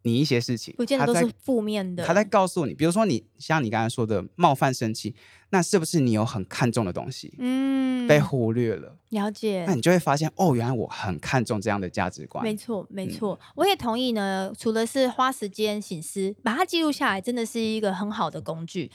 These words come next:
Speaker 1: 嗯。
Speaker 2: 我自己花一段时间做这样子的一个操-，呃，这样的一个练习的时候，我就会发现一个 pattern。
Speaker 1: 嗯。
Speaker 2: 我可能三五天都会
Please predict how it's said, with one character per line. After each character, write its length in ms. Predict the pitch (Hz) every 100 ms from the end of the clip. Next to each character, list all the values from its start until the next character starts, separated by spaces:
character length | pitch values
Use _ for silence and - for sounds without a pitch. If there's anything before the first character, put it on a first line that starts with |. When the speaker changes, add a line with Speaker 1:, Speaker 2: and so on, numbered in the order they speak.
| -
Speaker 1:
嗯。 100 | 135
Speaker 2:
我 100 | 131
自 120 | 240 359
己 100 | 285
花 220 | 277 262
一 20 |
段 180 | 254 247
时 140 | 233
间 160 | 208 214
做 160 | 220
这 100 | 202
样 180 | 214 196
子 120 | 185 185
的 80 |
一 60 | 175
个 100 | 185
操-， 400 | 180 - 190 190 - -
呃， 80 | 254
这 100 | 226
样 80 | 254
的 60 |
一 40 | 208
个 100 | 220
练 200 | 247 180
习 220 | - 151
的 100 | 147
时 240 | 160 -
候， 260 | 139 156 160 - - - -
我 100 | 226
就 120 | 320
会 120 | 349
发 240 | 330 254
现 220 | 262 277 233
一 60 |
个 100 | 190
pattern。 520 | - 190 175 - 131 - _
Speaker 1:
嗯。 260 | 131 131 131
Speaker 2:
我 120 | 262
可 160 | - 302
能 160 | 214 208
三 340 | - 294 330
五 120 | 254
天 200 | 185 226
都 80 | 226
会 140 | 233